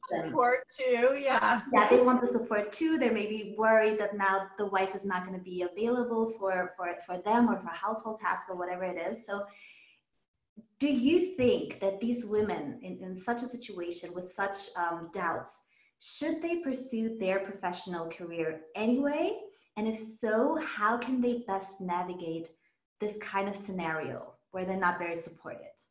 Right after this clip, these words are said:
Speaker 2: Yeah. I think it goes back to what we chatted about earlier in terms of the clarity. Like, what do you want to be doing? Do you want something that's full-time? Do you want something that's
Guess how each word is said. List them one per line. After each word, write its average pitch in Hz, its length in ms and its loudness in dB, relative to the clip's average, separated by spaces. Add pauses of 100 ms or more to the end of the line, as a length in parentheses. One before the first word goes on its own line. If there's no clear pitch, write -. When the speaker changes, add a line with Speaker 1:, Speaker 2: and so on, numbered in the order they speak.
(360)
Speaker 2:
Yeah. 208 260 -6 (600)
I 254 40 -6
think 311 280 -6
it 330 100 -4
goes 262 240 -2
back 220 380 -6
to 226 80 -4
what 202 220 -2
we 196 140 0
chatted 196 400 -4
about 190 340 -2
earlier 196 420 0
in 180 80 -4
terms 190 300 -4
of 190 80 -4
the 190 60 -8
clarity. 208 720 -4
Like, 190 200 -6
what 226 200 -2
do 233 60 -2
you 226 160 -2
want 208 280 0
to 196 60 0
be 190 140 -4
doing? 185 400 -4
Do 185 80 -6
you 185 80 -2
want 190 220 -4
something 196 260 -2
that's 180 220 -6
full-time? 208 760 -2
Do 202 60 -2
you 190 60 -4
want 185 180 -8
something 185 260 -4
that's 175 280 -8